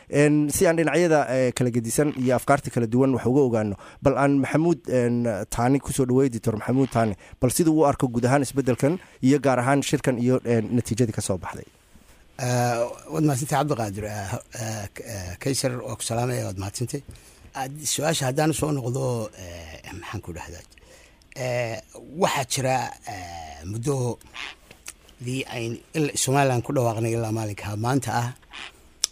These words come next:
Speaker 2: intii ka horeysay, eh, isbeddelkan siyaasadeed ee dowladdan, eh, uu madaxda ka yahay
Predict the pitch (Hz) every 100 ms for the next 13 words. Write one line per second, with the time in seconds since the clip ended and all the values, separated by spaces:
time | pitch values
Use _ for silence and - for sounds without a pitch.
0 | - - 156 143 135 143 123 110 85 -
1 | 101 101 104 98 98 95 92 90 - 139
2 | 127 117 90 87 82 85 95 90 90 95
3 | 98 92 101 95 87 - 87 80 73 73
4 | 82 101 - 85 92 90 80 80